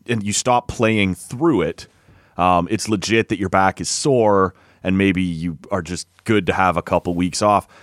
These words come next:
Would you not be concerned with a player that important to you, that he's just gonna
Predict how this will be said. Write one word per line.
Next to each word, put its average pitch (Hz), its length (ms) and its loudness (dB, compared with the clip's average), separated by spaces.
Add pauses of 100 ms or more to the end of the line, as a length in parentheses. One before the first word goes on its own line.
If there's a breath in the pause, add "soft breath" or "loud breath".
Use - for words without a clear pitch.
(140)
Would 113 260 -2
you 135 100 -4
not 233 260 -2
be 160 120 -4
concerned 110 580 0
with 110 100 0
a 95 40 -2
player 107 400 2
that 95 380 0
important 101 580 -2
to 120 80 -4
you, 160 380 -2 (260)
that 98 100 0
he's 104 180 -2
just 113 220 0
gonna 104 260 0